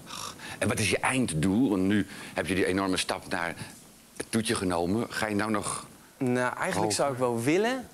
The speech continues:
Speaker 2: en dat, daar ben ik heel druk mee bezig, om een restaurant te gaan maken. Dat je 's middags ook heerlijk gewoon een soort luxe high tea kan doen. En dan met je glaasje champagne, je ko-, je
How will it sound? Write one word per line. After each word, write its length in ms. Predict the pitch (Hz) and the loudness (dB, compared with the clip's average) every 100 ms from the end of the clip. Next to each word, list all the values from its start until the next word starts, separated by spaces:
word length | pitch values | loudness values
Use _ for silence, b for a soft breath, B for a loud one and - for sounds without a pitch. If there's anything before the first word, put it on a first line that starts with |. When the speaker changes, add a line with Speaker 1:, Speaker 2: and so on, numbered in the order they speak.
| - | -10
Speaker 2:
en 180 | 135 120 | -4 -2
dat, 160 | 113 | -2
daar 100 | 123 | -2
ben 120 | 117 | -2
ik 100 | 131 | -2
heel 160 | 127 160 | 0 0
druk 180 | 131 123 | 0 -2
mee 160 | 110 | -2
bezig, 340 | 107 123 175 165 | 0 0 -2 -4
om 160 | 127 | -2
een 60 | 120 | 0
restaurant 640 | 123 - 127 120 139 196 | 0 0 0 0 0 0
te 80 | 196 | -6
gaan 180 | 175 165 | -8 -6
maken. 380 | 151 147 156 170 | -6 -6 -8 -6
Dat 220 | 123 - B B B | -6 -8 B B B
je 160 | - 123 | -6 -2
's 160 | - 170 | 0 2
middags 360 | 190 175 131 | 4 2 2
ook 160 | 123 123 | 0 0
heerlijk 400 | 123 170 147 - | 2 2 2 -2
gewoon 300 | 131 123 117 | 0 0 2
een 80 | 113 | 0
soort 360 | 135 117 - - | 0 -2 -4 -6
luxe 360 | 110 165 - | -2 0 0
high 160 | 123 117 | -2 -4
tea 140 | - 196 | -2 -2
kan 220 | 180 156 | 0 0
doen. 240 | 143 165 B B B B | 0 -2 B B B B
En 160 | 120 | -2
dan 100 | 123 | 0
met 180 | 120 117 | 0 0
je 200 | 120 113 | 0 0
glaasje 380 | 117 - 135 117 | 0 -2 -2 -2
champagne, 420 | 117 113 147 127 | -4 -2 -2 0
je 80 | 113 110 | -2 -2
ko-, 260 | 135 113 - | -4 -4 -4
je 180 | 120 | -6